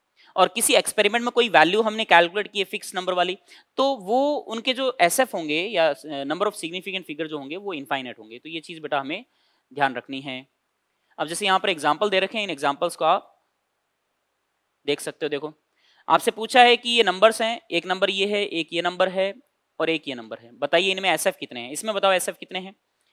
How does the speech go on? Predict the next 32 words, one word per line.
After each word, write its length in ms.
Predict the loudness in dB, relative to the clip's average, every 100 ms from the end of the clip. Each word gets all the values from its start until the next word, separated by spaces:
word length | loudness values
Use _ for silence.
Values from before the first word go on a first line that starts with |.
| _ _ -4
आ, 140 | 2 4
ये 160 | 4
नॉन 240 | 4 4 2
ज़ीरो, 200 | 0 0
ये 120 | 2
नॉन 220 | 2 2
ज़ीरो, 160 | -2 -6
इसका 180 | -6 -6
मतलब 140 | -4
ये 60 | 0
सारे 260 | 4 4
के 80 | 2
सारे 240 | 2 4 4
एसएफ़ 240 | 2 -2
ही 60 | -4
होंगे। 240 | -8 -10 -12 _ _ _ -8
तो 60 |
वन, 280 | 4 4 2 -6
टू, 180 | -6 -6
थ्री, 260 | -6 -6 -4
फ़ोर, 240 | -4 -2
फ़ाइव, 240 | 0 -2 -4
तो 60 | -4
पहले 240 | 2 6
वाले 180 | 6 4
में 80 | 2
कितने 180 | -6 -2
आ 80 | -2
गए? 80 | 0
फ़ाइव 220 | 0 0
आ 80 | 0
गए। 160 | -2